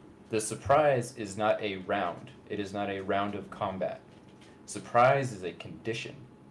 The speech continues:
Everyone still rolls initiative right there before the surprise attack happens. Um, but of course, your, um, and it doesn't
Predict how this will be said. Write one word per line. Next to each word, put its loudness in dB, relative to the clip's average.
Everyone 2
still 2
rolls 4
initiative -6
right 4
there 2
before -4
the -14
surprise -8
attack -6
happens. -16
Um, -2
but 2
of -8
course, -2
your, -4
um, -2
and -2
it -4
doesn't 4